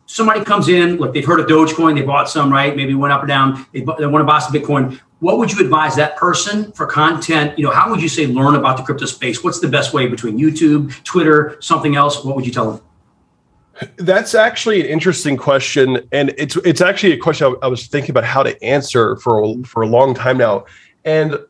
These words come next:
Speaker 2: for me personally, like, originally, I, I mean, okay, if you're just starting off, you should probably just look at everything and just kinda find your, find your place, find what interests you, you know, find what fits, right? And you should probably just absorb as much as possible. But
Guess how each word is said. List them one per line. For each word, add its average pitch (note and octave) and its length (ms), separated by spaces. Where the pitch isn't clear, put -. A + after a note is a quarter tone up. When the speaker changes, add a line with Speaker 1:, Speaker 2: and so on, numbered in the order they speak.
Speaker 2:
for - 160
me G#3 200
personally, C#3+ 600
like, B2 360
originally, G#3 720
I, E3 320
I E3+ 60
mean, F#3+ 180
okay, D#3 140
if C3+ 60
you're E3+ 100
just B3+ 240
starting F3+ 260
off, - 220
you C3 40
should - 200
probably A3 180
just F#3+ 160
look D#3 180
at C3+ 60
everything A2 400
and C#3 120
just C3+ 140
kinda E3 180
find C#3+ 260
your, B2+ 80
find D#3 220
your C3 100
place, B2+ 420
find C3+ 240
what A#2+ 140
interests F#3 400
you, G3 300
you B2+ 80
know, C3+ 100
find C#3 480
what C#3+ 220
fits, - 480
right? A#2 340
And C3+ 220
you D3 60
should - 120
probably F3 200
just C#3 120
absorb C3 360
as A2+ 80
much A#2 160
as G2+ 80
possible. A#2 500
But A2+ 240